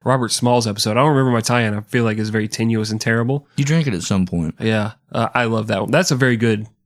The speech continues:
Speaker 1: not bourbon bourbon. I really
Speaker 2: It
Speaker 1: enjoy
Speaker 2: is.
Speaker 1: it. Yeah.
Speaker 2: Yeah. It's
Speaker 1: Uh,
Speaker 2: fantastic.
Speaker 1: yeah.
Speaker 2: Well, uh, wh-, what are you sipping on over there?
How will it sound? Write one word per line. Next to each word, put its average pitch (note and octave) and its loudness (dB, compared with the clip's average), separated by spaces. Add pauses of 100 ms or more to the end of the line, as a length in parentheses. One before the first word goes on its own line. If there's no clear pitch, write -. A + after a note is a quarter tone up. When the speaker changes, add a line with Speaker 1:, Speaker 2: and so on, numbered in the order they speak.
Speaker 1:
not A#2 -2
bourbon A2 0
bourbon. G#2 -6 (160)
I - -4
really A#2+ 2
Speaker 2:
It G#2+ 4
Speaker 1:
enjoy F2+ 0
Speaker 2:
is. - -6
Speaker 1:
it. - -16
Yeah. G#2 0
Speaker 2:
Yeah. E2 0 (840)
It's B2 4
Speaker 1:
Uh, A#2 2
Speaker 2:
fantastic. F#2 -2
Speaker 1:
yeah. A2+ -4 (360)
Speaker 2:
Well, A2+ 2
uh, A2+ 2 (300)
wh-, A#2+ 2
what A#2+ 4
are B2 4
you B2 2
sipping F#2+ 0
on F2+ 2
over F2 0
there? F2+ 0